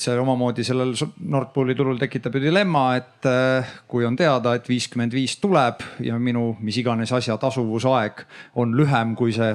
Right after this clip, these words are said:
tuleku aeg, siis mul ei tasu seda investeeringut ju üldse nii väga mõnusasti teha. Et, et, et kas me siin omamoodi endale lõksu ei koo, et, et, et, et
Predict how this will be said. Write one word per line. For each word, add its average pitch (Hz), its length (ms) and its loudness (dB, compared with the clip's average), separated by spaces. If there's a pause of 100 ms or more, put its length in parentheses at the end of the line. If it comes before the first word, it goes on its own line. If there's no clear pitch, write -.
tuleku 117 400 2
aeg, 127 240 0
siis 123 160 -2
mul 117 160 0
ei 117 80 -2
tasu 120 240 0
seda 120 160 0
investeeringut 117 720 -2
ju 123 140 2 (540)
üldse 123 440 0
nii 123 420 0
väga 123 220 2
mõnusasti 120 560 0
teha. 156 240 4 (120)
Et, - 180 -8 (100)
et, 107 180 -6
et 110 140 -4
kas 120 160 -4
me 120 80 0
siin 127 300 -2
omamoodi 123 640 2 (260)
endale 127 320 0
lõksu 139 400 0
ei 120 80 2
koo, 143 320 4
et, 107 320 -2
et, 113 560 -2
et, - 160 -6
et 113 160 -4